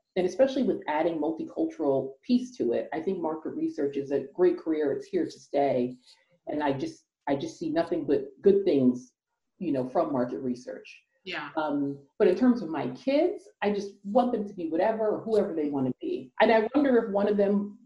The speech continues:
Speaker 1: would take it over, or maybe my niece and nephew or whomever, and I would totally welcome that. But, um, you know, they have, they have to do them.
Speaker 2: Yeah, yeah. Do you guys have something to add, or should I ask another question about what else you're involved in?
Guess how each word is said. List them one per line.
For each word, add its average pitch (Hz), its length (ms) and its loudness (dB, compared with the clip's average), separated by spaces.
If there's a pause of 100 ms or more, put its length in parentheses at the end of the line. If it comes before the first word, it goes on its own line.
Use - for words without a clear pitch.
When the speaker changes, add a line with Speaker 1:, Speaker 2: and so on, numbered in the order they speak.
(100)
Speaker 1:
would 196 260 4
take 131 220 0
it 127 80 2
over, 127 180 0
or 131 240 2
maybe 170 180 -2
my 190 140 0
niece 208 220 -4
and 233 100 -2
nephew 269 400 -2
or 254 300 2 (380)
whomever, 214 420 2
and 143 80 0
I 143 100 -2
would 147 240 -4
totally 214 380 4
welcome 147 460 0
that. 117 240 -6 (140)
But, 131 300 -2
um, 135 440 -6 (640)
you 311 80 2
know, 220 140 4
they 226 100 0
have, 262 280 -4
they 269 100 2
have 262 180 -4
to 226 60 -2
do 202 200 -2
them. 131 380 -4 (240)
Speaker 2:
Yeah, 139 240 -8 (160)
yeah. 151 200 -8 (480)
Do 247 60 -2
you 247 60 2
guys 269 200 4
have 294 180 2
something 269 340 0
to - 60 -6
add, 254 240 4
or - 100 2
should 226 180 -4
I 220 100 4
ask 226 220 0
another 214 240 -2
question 214 380 -2
about 202 220 4
what 202 100 -2
else 196 280 -2
you're 185 180 -2
involved 170 440 -2
in? 139 280 -8